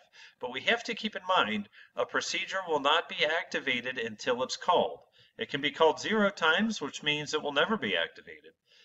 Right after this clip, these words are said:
It can be called one time or multiple times. Hopefully, a procedure will become, be called multiple times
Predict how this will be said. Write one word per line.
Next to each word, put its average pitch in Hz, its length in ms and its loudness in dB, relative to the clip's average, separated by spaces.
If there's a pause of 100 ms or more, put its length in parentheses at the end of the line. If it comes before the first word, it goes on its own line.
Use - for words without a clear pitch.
(120)
It 113 140 -2
can 139 100 -8
be 143 80 -4
called 151 260 6
one 190 200 6
time 139 240 2 (400)
or 180 200 -6
multiple 190 380 0
times. - 540 -8 (460)
Hopefully, 220 480 4
a 170 40 -4
procedure 165 560 -2
will 147 140 -4
become, 143 480 -2 (120)
be 139 140 2
called 131 400 4
multiple 139 460 0
times 104 680 0